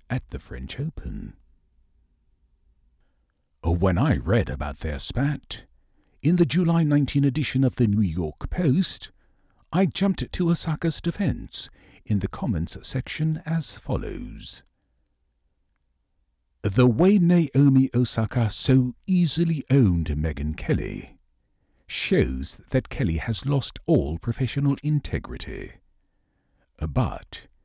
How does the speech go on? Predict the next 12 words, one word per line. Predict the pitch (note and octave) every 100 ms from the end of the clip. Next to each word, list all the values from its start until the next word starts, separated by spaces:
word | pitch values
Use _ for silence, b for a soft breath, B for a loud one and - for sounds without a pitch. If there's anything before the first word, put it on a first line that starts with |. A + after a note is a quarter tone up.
| _ _ _ -
if | G3 G3+
she | - - D3
has | G2+ B2+ -
any | A#2 F#2+ E2 D#2+
personal | - D#3 F#3+ - D#2 B1+ C2+
integrity | F2 C#2 - C#2 C#2+ C#2 -
left, | D2 C#3 D3 - - - _ _ _ _ _
she | - C#3+
would | C#3 D3+
apologize | - A#2 B1 - C2 A#1 -
to | E2 D2
Osaka. | C2 C2 - - - - -